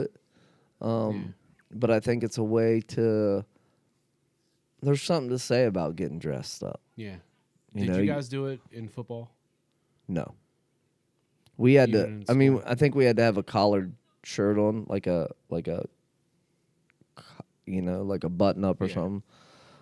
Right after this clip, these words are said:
Speaker 1: Um,
Speaker 2: 'Cause I know home games, you know, we wore a jersey, but whatever.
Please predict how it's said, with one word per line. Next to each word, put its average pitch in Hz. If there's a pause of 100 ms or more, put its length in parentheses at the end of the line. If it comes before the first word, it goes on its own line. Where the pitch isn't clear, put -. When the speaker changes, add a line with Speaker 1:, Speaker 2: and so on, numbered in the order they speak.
(140)
Speaker 1:
Um, 101 (920)
Speaker 2:
'Cause 113
I 120
know 113
home 147
games, 117 (220)
you 110
know, 95
we 101
wore 92
a 85
jersey, 82 (180)
but 127 (160)
whatever. 90